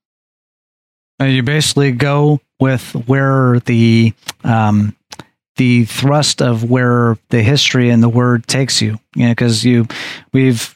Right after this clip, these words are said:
read just earlier back in chapter twelve and such about Genesis, you know, about whoever blesses you, I will bless, and whoever curses you, I'm going to curse, or whoever, you know, doesn't acknowledge you. So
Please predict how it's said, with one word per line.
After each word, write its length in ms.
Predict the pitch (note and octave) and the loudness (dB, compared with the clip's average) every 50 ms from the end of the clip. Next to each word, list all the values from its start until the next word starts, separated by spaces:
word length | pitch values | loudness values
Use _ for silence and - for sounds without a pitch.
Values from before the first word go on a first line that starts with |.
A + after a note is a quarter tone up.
| - - - | -18 -8 -4
read 260 | D3+ C#3 D#3 E3 D#3+ | -2 0 0 0 0
just 240 | D#3+ D#3+ C#3+ - - | 0 0 0 0 -2
earlier 420 | E3+ E3+ F3 E3+ E3 E3+ E3+ E3+ | 0 2 2 2 2 2 2 0
back 280 | D#3 C#3+ C#3+ C#3 C3 - | 0 0 -2 -2 -2 0
in 380 | C#3 C3 B2 B2 B2 A#2+ A#2 - | 2 4 4 6 4 4 2 0
chapter 380 | - - - C3+ C3 - - B2+ | -2 -6 -4 -4 -4 -4 -4 -4
twelve 340 | - - - D#3+ D3+ D3+ D#3 | -2 -2 0 0 0 2 2
and 80 | D3+ | 2
such 240 | - - C#3 C3 - | 2 0 -2 -2 -2
about 240 | B2+ B2 C3 B2 A#2+ | -2 0 0 0 0
Genesis, 600 | A2+ C3+ C3+ C3 B2+ A#2+ - - C3+ B2 - - | 0 0 2 2 2 0 0 0 0 0 0 2
you 80 | C3 B2 | 2 2
know, 100 | A#2+ A#2+ | 2 2
about 280 | A#2+ A2+ A2 A2 A2 _ - - - | 2 2 0 0 -2 _ -12 -10 -2
whoever 320 | - C3+ C#3 C3+ B2+ C3 B2 | 0 0 0 2 0 0 -2
blesses 600 | A#2+ B2 B2+ C3+ C#3 B2 - - C3+ B2 B2 C3 | 0 0 0 0 0 0 0 0 0 2 2 2
you, 160 | C3+ C3 B2+ | 2 2 2
I 120 | B2+ B2+ | 2 2
will 100 | B2+ B2 | 0 0
bless, 340 | A#2+ B2+ B2+ B2+ B2 - - | 0 0 0 0 0 0 2
and 80 | C3 C3 | 2 2
whoever 200 | B2+ A#2 A#2 A#2 | 2 2 -2 -2
curses 480 | - D3 D3+ C#3 - D#3+ C#3+ B2 A#2+ | -2 -2 -2 0 0 0 0 2 2
you, 280 | C3+ C#3 C3 C3 C3 - - - - - - _ - | 2 2 4 2 2 0 -4 -12 -20 -20 -16 _ -2
I'm 120 | B2+ B2+ | 0 2
going 260 | A#2+ B2 C3 B2+ B2 B2 | 2 2 2 2 2 2
to 80 | B2+ | 0
curse, 480 | - - C#3+ D3 D3 D3+ C#3+ - - - - - - | 0 -2 -2 0 0 0 0 0 -2 -4 -6 -8 -8
or 360 | - C3 B2+ B2 B2 A#2+ A2+ G#2+ | -4 -2 -2 0 0 0 0 2
whoever, 520 | G2+ C3+ C3+ C3+ C3 B2 B2+ B2 A#2+ A#2 - - - - - - - | 2 2 2 2 2 2 2 2 2 0 -2 -6 -14 -18 -14 -6 -2
you 100 | C3+ C3 | 0 0
know, 100 | B2 B2 | 0 0
doesn't 400 | B2 A#2+ C#3 C#3 B2 B2 C#3 C3 | 0 0 -2 -2 0 2 2 2
acknowledge 560 | B2 A2+ A#2 B2 C3 C3 C3 C#3+ D3 C3+ B2 | 2 2 0 0 2 2 2 2 2 2 2
you. 300 | B2+ C#3 D3 D3+ D#3 D#3 - _ _ _ _ _ _ _ _ _ | 2 2 2 2 0 -2 -4 _ _ _ _ _ _ _ _ _
So 440 | - - D3+ C#3+ C3+ C3 C3 B2+ B2+ | -4 -2 0 0 2 2 2 2 0